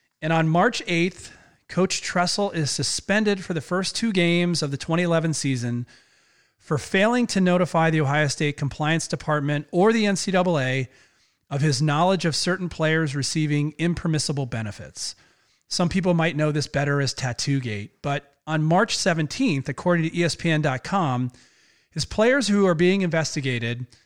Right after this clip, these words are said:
they receive five-game suspensions. So what does Coach Tressel do?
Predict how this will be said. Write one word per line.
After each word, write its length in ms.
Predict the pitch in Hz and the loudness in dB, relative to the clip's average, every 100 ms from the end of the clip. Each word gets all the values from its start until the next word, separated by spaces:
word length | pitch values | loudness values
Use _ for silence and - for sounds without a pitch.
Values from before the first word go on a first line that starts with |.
| _ _ _ _ | _ _ _ _
they 140 | 147 | 0
receive 360 | 214 180 180 160 | 2 2 0 -2
five-game 680 | - 160 160 165 135 107 107 | -2 0 2 0 -2 -4 -4
suspensions. 760 | - - 87 82 - - - - _ _ _ - | -6 -8 -10 -12 -14 -12 -14 -14 _ _ _ -6
So 180 | - 175 | 0 2
what 140 | 185 | 2
does 140 | 233 | 0
Coach 280 | - 202 - | 0 -2 -2
Tressel 400 | - 175 156 170 | -2 -2 0 -2
do? 340 | 135 139 202 | -2 -2 -2